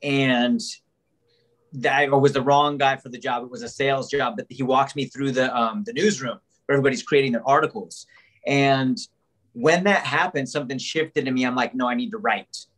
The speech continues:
And so I went to the first hip hop show I could. Luckily, it was Ahmad. Um, you know, back in the day when I was young, I'm not a kid anymore, when he was, uh, releasing his Death of, uh, the Death of Me album,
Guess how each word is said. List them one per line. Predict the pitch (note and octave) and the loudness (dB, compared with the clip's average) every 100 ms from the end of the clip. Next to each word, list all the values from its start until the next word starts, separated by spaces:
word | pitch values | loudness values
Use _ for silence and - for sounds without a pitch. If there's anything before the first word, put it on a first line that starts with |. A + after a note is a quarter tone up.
| _ | _
And | - A#2 | -6 0
so | C#3 | 2
I | |
went | B2+ C3+ A#2 | 4 2 -4
to | |
the | G#2+ | -6
first | - E3 - | 2 2 4
hip | E3+ D#3 | 0 2
hop | D3 - | 0 0
show | D#3 C3+ | 0 0
I | A#2+ | 0
could. | - D3 D3+ C#3+ _ _ - | 0 0 0 -2 _ _ -4
Luckily, | C#3 D3+ E3+ E3 E3 | 0 0 -2 -4 0
it | D#3+ | -2
was | C#3 B2 | -2 -6
Ahmad. | G#2+ A2 B2+ C3+ C#3 C#3+ D3 _ - - | -6 -4 0 2 2 0 -6 _ -20 -10
Um, | B2+ B2 A#2+ A#2 | -6 -6 -6 -6
you | A#2 | -4
know, | A2+ | -4
back | G#2 B2 A#2+ | -4 -4 -4
in | B2 | -6
the | A#2 | -2
day | B2 | -2
when | A#2+ A#2 | 0 -2
I | |
was | A2+ A2 | -4 -4
young, | A#2+ | -4
I'm | A#2+ | -2
not | B2 A2+ | -2 -2
a | |
kid | G#2 C3 | -2 -2
anymore, | A#2+ A#2 A#2+ C3 D3 _ _ | -2 -2 0 -2 -4 _ _
when | C3+ | -4
he | C3 | 0
was, | B2+ A#2 B2 | 0 0 2
uh, | B2 A#2 | 2 2
releasing | B2 C3+ - C3+ | -2 -4 -4 -4
his | B2 A#2 G2 | -2 -2 -2
Death | A2 B2+ C3 | 2 2 2
of, | B2 G#2+ - | -4 -6 -4
uh, | C3 A#2 | 2 2
the | G#2+ | 4
Death | B2 C3 B2+ | 2 2 4
of | B2+ | 2
Me | A#2+ | 2
album, | G#2+ G#2 G#2 A2+ | 2 0 0 -4